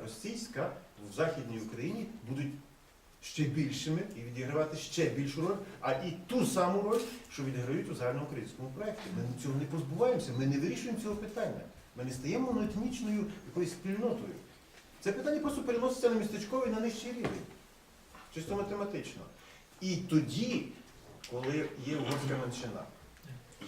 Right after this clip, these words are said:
її інтереси відстоює Угорська Республіка перед державою сорока шести поки що мільйонною Україною, це є одна ситуація. А коли Угорська Республіка дев'ятимільйонна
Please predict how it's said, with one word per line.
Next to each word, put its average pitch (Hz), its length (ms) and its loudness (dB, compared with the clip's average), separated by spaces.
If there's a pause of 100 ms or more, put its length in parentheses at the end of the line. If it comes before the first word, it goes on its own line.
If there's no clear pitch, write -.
(260)
її - 220 -2
інтереси 143 460 0
відстоює 135 720 0
Угорська 131 560 0 (140)
Республіка 117 640 -2
перед 113 320 -2 (160)
державою 135 440 6 (160)
сорока 127 360 2
шести 127 320 -6
поки 120 280 -6
що 117 200 -8
мільйонною 113 720 0
Україною, - 600 -4 (100)
це 107 60 -8
є 104 80 -6
одна 95 380 -8
ситуація. 151 540 -6 (380)
А 104 80 -8
коли 127 240 -4
Угорська 139 400 0
Республіка 110 640 -6
дев'ятимільйонна 117 800 -4